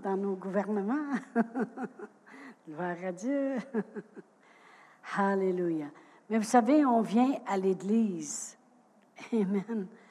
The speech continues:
Parce que la parole de Dieu dit de ne pas négliger de s'assembler. Amen. C'est une des raisons qu'on vient à l'Église.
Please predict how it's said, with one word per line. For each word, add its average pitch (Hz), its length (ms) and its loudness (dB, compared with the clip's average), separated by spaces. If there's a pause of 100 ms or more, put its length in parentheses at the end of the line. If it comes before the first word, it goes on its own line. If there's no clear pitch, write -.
(340)
Parce 226 200 0
que - 80 2
la 233 160 6
parole 247 600 4
de 208 120 0
Dieu 208 260 -4
dit 185 300 -6
de 190 140 -2
ne 180 220 0
pas 214 540 -4 (340)
négliger 190 760 0
de 175 120 -10
s'assembler. 147 800 -8 (800)
Amen. 160 240 -4 (360)
C'est - 220 0
une 240 200 6
des 220 100 4
raisons 208 440 2
qu'on 208 200 0
vient 190 300 2
à - 20 0
l'Église. 175 640 -2